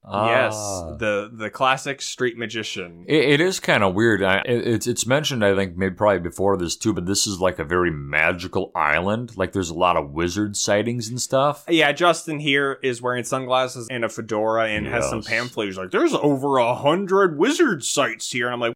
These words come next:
Speaker 1: "What the fuck? This is a
Speaker 2: Yeah.
Speaker 1: single island."
Speaker 2: I don't know what that
Speaker 1: <laughs>
Speaker 2: means.
Speaker 1: Was there a wizard battle here?
Speaker 2: Yeah. Are those maps that are only meant for wizards who are traveling? Or are these just, like, muggles
Speaker 1: There's
Speaker 2: can
Speaker 1: very
Speaker 2: get these
Speaker 1: un-,
Speaker 2: too?
Speaker 1: uh, unclear about, uh,
Speaker 2: It's
Speaker 1: how
Speaker 2: really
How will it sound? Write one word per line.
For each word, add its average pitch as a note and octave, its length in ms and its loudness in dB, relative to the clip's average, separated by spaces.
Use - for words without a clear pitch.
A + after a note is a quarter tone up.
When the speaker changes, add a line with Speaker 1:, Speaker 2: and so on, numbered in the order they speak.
Speaker 1:
"What C#4+ 180 -4
the D#3 100 0
fuck? A#3 320 0
This A3 160 -4
is G#3 140 -2
a - 40 2
Speaker 2:
Yeah. G#3 160 4
Speaker 1:
single F3 240 4
island." G3 340 2
Speaker 2:
I G#2+ 160 2
don't G#2 200 0
know G2 100 0
what G2+ 180 2
that E2+ 220 2
Speaker 1:
<laughs> D#2 40 -12
Speaker 2:
means. A#2 300 -2
Speaker 1:
Was D#3+ 100 0
there D#3 200 4
a C#3+ 60 6
wizard C#3+ 460 2
battle C#3+ 480 4
here? F#3 500 -2
Speaker 2:
Yeah. F#2 560 -2
Are A#2 120 4
those A#2+ 280 2
maps F2+ 500 0
that G#2 100 0
are G2 100 4
only G2+ 220 0
meant F#2+ 280 -2
for F#2 160 -2
wizards G2+ 460 0
who G2+ 80 0
are G2 100 4
traveling? G2+ 600 0
Or A2 60 2
are - 40 0
these A2+ 180 0
just, A#2+ 200 0
like, G#2 100 2
muggles G2 400 0
Speaker 1:
There's C4 160 2
Speaker 2:
can B3+ 120 2
Speaker 1:
very C4+ 220 6
Speaker 2:
get A3 80 6
these A3 120 4
Speaker 1:
un-, G#3 40 -2
Speaker 2:
too? A2 320 4
Speaker 1:
uh, E3+ 200 4
unclear F3 680 4
about, D3 460 4
uh, A2+ 280 2
Speaker 2:
It's G#2 100 -2
Speaker 1:
how D#3+ 80 4
Speaker 2:
really D3+ 100 -2